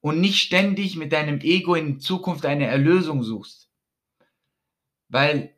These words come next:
da, wo du denkst, dass du ankommst, wird die nächste Herausforderung warten. Wie man, ich weiß nicht, wer es gesagt hat, oben am Berg,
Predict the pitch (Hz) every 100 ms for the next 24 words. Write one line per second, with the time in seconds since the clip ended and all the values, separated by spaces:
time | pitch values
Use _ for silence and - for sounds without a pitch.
0 | _ _ _ _ _ _ - - _ _
1 | _ - - _ _ - 147 185 196 175
2 | 135 170 208 202 165 147 143 123 165 185
3 | - 160 156 - 131 151 151 143 160 165
4 | - 139 117 113 113 113 107 110 107 104
5 | 104 95 117 _ - - 120 135 135 127
6 | 113 - 135 143 135 131 127 - 123 139
7 | 139 127 - 104 143 156 127 123 139 156
8 | -